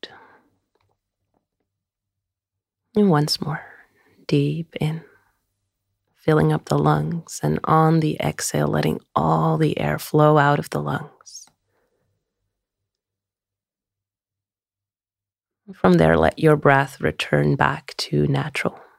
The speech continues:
Letting it just flow while you bring your focus to the areas of your body that are in connection with the support underneath you.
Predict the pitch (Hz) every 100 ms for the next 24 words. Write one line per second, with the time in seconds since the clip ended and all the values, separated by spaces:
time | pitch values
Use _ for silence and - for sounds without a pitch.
0 | _ _ _ _ _ _ _ _ _ _
1 | _ _ _ _ _ _ _ _ _ _
2 | - 170 165 151 - 151 143 - 147 143
3 | 139 139 135 143 143 139 139 143 151 151
4 | _ 147 139 139 147 - 147 147 - -
5 | - - - - - _ _ _ _ _
6 | _ _ _ _ _ - 165 - 151 160
7 | 175 165 156 156 147 151 147 151 143 143
8 | 143 139 - 147 143 143 139 135 - -
9 | 143 139 135 143 - 156 - 139 135 135
10 | 139 135 135 131 - - -